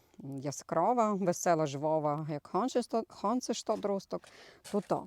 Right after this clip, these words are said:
то дуже-дуже-дуже хочеться її, е,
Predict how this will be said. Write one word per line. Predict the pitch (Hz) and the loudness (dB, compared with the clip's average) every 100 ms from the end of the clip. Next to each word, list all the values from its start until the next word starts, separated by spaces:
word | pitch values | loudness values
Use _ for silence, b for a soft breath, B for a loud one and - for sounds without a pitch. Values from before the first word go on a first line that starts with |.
| - | -4
то | 180 208 | 0 0
дуже-дуже-дуже | 160 190 190 190 147 170 180 147 170 175 | 0 -2 0 -2 -2 -4 -4 -4 -4 -6
хочеться | - - 165 180 - 175 | -6 -8 -6 -10 -4 -2
її, | 147 135 135 151 160 - | -2 -6 -4 -2 -2 -4
е, | 143 139 135 | -8 -8 -10